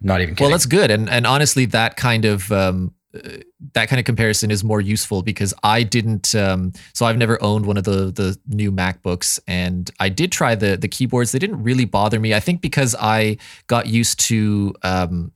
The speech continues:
Speaker 2: the Smart Keyboard for the iPad Pro, which I do a lot of typing on,
Speaker 1: Right.
Speaker 2: and that has,
Speaker 1: Right.
Speaker 2: um,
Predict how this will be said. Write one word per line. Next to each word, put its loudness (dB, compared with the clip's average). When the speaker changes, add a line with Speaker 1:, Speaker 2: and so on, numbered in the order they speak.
Speaker 2:
the -4
Smart -2
Keyboard -2
for -4
the -4
iPad -2
Pro, 0
which 0
I 2
do 0
a 2
lot 2
of -6
typing 2
on, 4
Speaker 1:
Right. -2
Speaker 2:
and 0
that 0
has, 0
Speaker 1:
Right. 0
Speaker 2:
um, 0